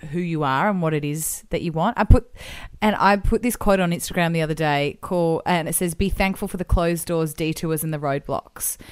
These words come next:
They protect you from the paths and the places not meant for you."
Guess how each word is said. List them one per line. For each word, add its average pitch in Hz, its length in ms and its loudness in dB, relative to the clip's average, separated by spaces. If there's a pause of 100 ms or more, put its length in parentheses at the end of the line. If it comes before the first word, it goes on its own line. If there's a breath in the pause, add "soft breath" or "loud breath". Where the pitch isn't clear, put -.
(200 loud breath)
They 180 100 0
protect 180 400 -4
you 170 60 -6
from 170 200 -4
the 160 80 -2
paths 156 440 -2
and 156 80 -2
the 151 60 -6
places 147 420 -4
not 151 160 -4
meant 151 220 -4
for 165 100 -8
you." - 320 -6